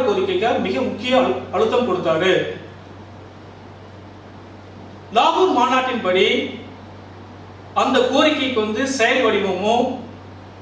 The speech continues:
செயலாக்கமும் ஆயிரத்தி தொள்ளாயிரத்தி நாற்பத்தி ஏழு ஜூன் மூன்றில் வெளியிடப்பட்ட மோ-,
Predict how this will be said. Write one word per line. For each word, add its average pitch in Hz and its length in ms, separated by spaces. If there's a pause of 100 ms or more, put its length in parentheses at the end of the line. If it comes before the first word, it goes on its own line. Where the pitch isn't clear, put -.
(400)
செயலாக்கமும் 247 840 (180)
ஆயிரத்தி 254 260
தொள்ளாயிரத்தி 220 260
நாற்பத்தி 214 360 (120)
ஏழு 196 160 (280)
ஜூன் 247 280
மூன்றில் 247 440 (480)
வெளியிடப்பட்ட 254 500 (120)
மோ-, 220 180